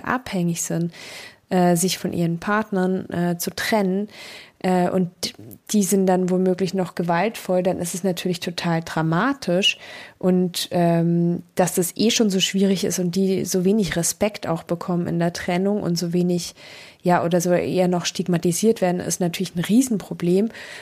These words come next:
Und das dann auch noch, ähm, ich weiß nicht, ob wir da eigentlich schon mal im Podcast auch drüber gesprochen haben oder ob ich das bloß irgendwie so mal nebenbei, äh,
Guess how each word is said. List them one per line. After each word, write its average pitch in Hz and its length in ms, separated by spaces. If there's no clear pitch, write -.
Und 175 180
das - 280
dann 175 260
auch 240 320
noch, 214 480
ähm, 185 560
ich - 140
weiß 185 140
nicht, 185 140
ob 170 120
wir 170 100
da 165 200
eigentlich 202 260
schon 196 100
mal 185 140
im 170 120
Podcast 208 520
auch 190 120
drüber 202 220
gesprochen 202 540
haben 196 120
oder 180 220
ob - 120
ich 170 100
das 175 140
bloß 190 280
irgendwie 180 240
so 190 180
mal 202 200
nebenbei, 180 560
äh, 190 440